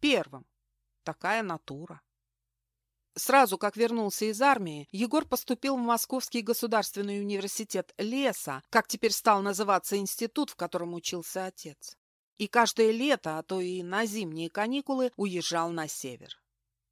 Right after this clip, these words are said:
Довелось ему поучиться не только у Степана, но и у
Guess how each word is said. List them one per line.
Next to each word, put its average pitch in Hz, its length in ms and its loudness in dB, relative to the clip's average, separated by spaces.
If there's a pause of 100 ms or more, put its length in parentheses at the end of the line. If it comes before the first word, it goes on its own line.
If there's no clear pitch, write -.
(160)
Довелось 170 460 -4
ему 220 240 -4
поучиться 185 580 -2
не 233 140 0
только 262 340 4
у 156 80 -4
Степана, 156 800 0
но 220 180 2
и 190 140 4
у 170 100 0